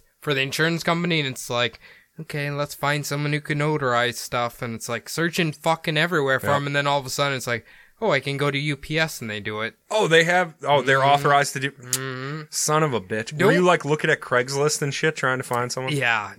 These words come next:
Speaker 1: Do not, I repeat, try not to ship with U P S if you can help it right now.
Speaker 2: Okay. Give
Speaker 1: They're
Speaker 2: the business
Speaker 1: not,
Speaker 2: to the
Speaker 1: they're
Speaker 2: U S P S?
Speaker 1: not, yes, please do.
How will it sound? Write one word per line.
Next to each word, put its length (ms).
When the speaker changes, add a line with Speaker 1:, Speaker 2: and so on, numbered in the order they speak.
Speaker 1:
Do 260
not, 460
I 80
repeat, 540
try 440
not 400
to 140
ship 340
with 200
U 160
P 200
S 280
if 160
you 80
can 180
help 240
it 80
right 280
now. 280
Speaker 2:
Okay. 320
Give 180
Speaker 1:
They're 120
Speaker 2:
the 20
business 400
Speaker 1:
not, 40
Speaker 2:
to 40
the 60
Speaker 1:
they're 100
Speaker 2:
U 100
S 180
P 120
S? 260
Speaker 1:
not, 120
yes, 400
please 420
do. 400